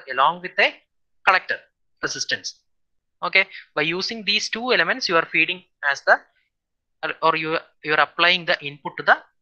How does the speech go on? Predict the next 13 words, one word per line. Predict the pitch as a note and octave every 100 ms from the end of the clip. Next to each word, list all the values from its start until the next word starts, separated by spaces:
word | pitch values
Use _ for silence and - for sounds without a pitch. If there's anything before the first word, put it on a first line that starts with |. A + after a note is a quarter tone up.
| _
next | - -
stage. | - - - - - - _ _ _ _ _ _ _
Okay, | F#3 G3+ A3 - -
so | -
this | E3+ F#3 C#4
is | - - _ -
two | C3 -
stage. | - - - - _ _ _ _ _ _ _ _ _ _ _ _ _ _ _ _ D3+
Okay | D#3
ആണല്ലോ? | C#3+ C#3 C#3 _ - _ -
ഓക്കെ, | D#3 G3+ - _ _ -
അപ്പോ | - D#3+ - D#3
ഇതാണ് | C#3+ B2 F3